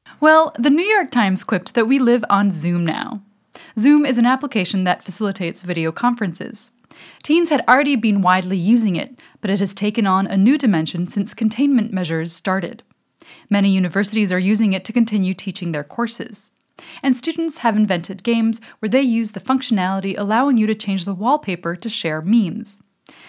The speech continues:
On Sunday, March sixteenth, six hundred thousand people downloaded it. People are now using it for religious services, concerts, even romantic dates.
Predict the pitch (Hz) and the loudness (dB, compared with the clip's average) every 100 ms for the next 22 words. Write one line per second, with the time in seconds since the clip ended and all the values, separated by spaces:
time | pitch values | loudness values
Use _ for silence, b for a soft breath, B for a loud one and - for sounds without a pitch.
0 | B 247 247 349 359 247 247 196 - - | B 0 0 2 0 2 2 0 -2 -8
1 | - - 247 220 - - - 359 - - | -14 -2 0 0 -4 -10 -10 -10 -10 -2
2 | 240 247 240 - - 262 233 190 196 196 | 0 0 -6 -10 -2 0 0 -2 -4 -8
3 | 170 185 165 208 226 208 156 147 - - | -6 -6 -4 0 2 2 -2 -6 -10 -14
4 | _ _ b b b b 226 220 208 185 | _ _ b b b b -4 0 2 2
5 | 185 185 196 196 196 - 170 165 190 240 | 2 2 2 2 0 -4 -10 -6 -2 -2
6 | 269 - 262 233 - 240 226 - - 180 | -2 -2 -2 -2 -4 -4 -4 -10 -6 -4
7 | 170 - 175 175 - - 277 311 302 302 | -4 -4 -4 -4 -10 -4 -4 -2 -2 0
8 | 175 165 - 180 - 196 - - - | 0 -2 -6 -10 -6 -6 -6 -12 -20